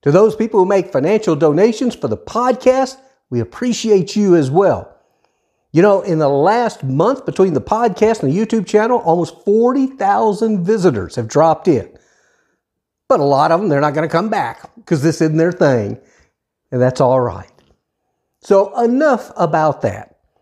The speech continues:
Let's talk about my little message today. Maybe it is one that I did in the past and I just don't remember it.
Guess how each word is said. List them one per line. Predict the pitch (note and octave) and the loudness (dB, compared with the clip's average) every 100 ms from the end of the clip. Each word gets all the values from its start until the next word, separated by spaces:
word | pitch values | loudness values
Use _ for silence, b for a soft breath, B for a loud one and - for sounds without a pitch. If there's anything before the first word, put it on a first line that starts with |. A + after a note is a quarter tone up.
| _ _ _ _ - | _ _ _ _ -4
Let's | C#3 A#3 A#3 - | 2 2 2 -4
talk | - F3 E3+ | 0 0 0
about | C3+ C3+ D3 - | -2 0 0 0
my | D3+ | 0
little | D3+ D3+ | 2 2
message | C#3+ C3 C3 - C3+ - | 2 0 -2 -4 -6 -6
today. | D#3 C#3 F2+ F#2+ - | -2 -2 -4 -8 -8
Maybe | B2 C3 D#3+ | -4 0 2
it | F#3 | 2
is | D#3 B2 | 2 0
one | B2 B2 | -2 -2
that | B2+ | 0
I | B2+ | 0
did | B2+ B2+ | 0 0
in | D3+ | -2
the | |
past | D3+ C3 B2+ D3 | -2 -2 -2 -4
and | A2+ | -4
I | B2 C#3+ | -4 -4
just | A#2 - | -6 -2
don't | C3 C#3 D3+ | -2 -2 0
remember | D3 B2+ F#2 | 0 0 -2
it. | F#2+ | -6